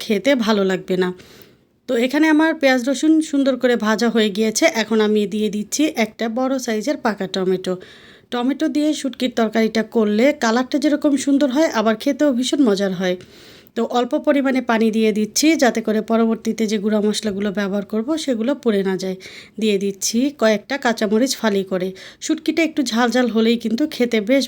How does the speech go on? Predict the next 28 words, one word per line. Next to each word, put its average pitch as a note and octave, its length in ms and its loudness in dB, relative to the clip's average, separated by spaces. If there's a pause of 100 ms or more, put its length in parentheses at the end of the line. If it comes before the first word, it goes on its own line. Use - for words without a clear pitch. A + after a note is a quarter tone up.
ভালো F#3+ 220 -4
লাগে। F#3 220 -6 (500)
আর G#3 60 -2 (100)
দিয়ে G3+ 220 -4
দিচ্ছি G3+ 280 -8 (140)
স্বাদ A3 180 -2 (100)
মতো G3+ 160 0 (120)
লবণ। F#3+ 260 -2 (180)
লবণ B3+ 240 2 (100)
কিন্তু D4+ 240 4 (160)
যে A#3+ 100 4 (160)
যা A3+ 100 4 (180)
স্বাদ G#3+ 260 0
অনুযায়ী G#3+ 380 0
দিয়ে G3 200 -2
দিবেন। F#3 220 -2 (500)
দিয়ে G#3+ 220 -2
দিচ্ছি G#3 280 -2 (260)
এক B3+ 60 -2 (100)
চা D#4+ 80 -2 (100)
চামচ A#3 320 -2 (100)
হলুদের G#3 440 -2
গুঁড়া G3+ 200 0 (300)
আর B3 120 2 (200)
দেড় C4 280 4
চা D4+ 80 2 (100)
চামচ A3 340 0 (240)
লাল G#3 160 0